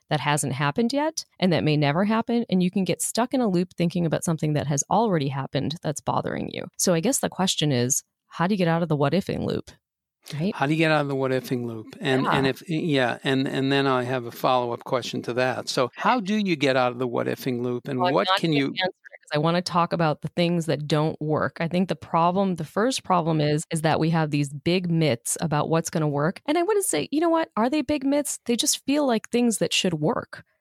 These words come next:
Speaker 1: but they don't work. They're like the epic fails of stopping the what-ifing. You wanna hear what they are?
Speaker 2: Sure.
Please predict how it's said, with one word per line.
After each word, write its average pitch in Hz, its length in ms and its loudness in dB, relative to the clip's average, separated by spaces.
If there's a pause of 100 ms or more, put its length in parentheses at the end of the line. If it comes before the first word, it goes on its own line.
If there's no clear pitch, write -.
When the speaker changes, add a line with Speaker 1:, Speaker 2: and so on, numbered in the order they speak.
(100)
Speaker 1:
but 175 140 0
they 165 120 2
don't 190 360 2
work. - 340 -4
They're 156 140 0
like - 180 -6
the - 240 -2
epic 226 300 0
fails 160 720 0
of 143 180 -4
stopping 156 560 0
the 147 100 2
what-ifing. - 540 -2 (220)
You 165 80 2
wanna 165 100 4
hear 180 140 2
what 180 100 0
they 180 120 0
are? 240 260 -2 (240)
Speaker 2:
Sure. 165 420 0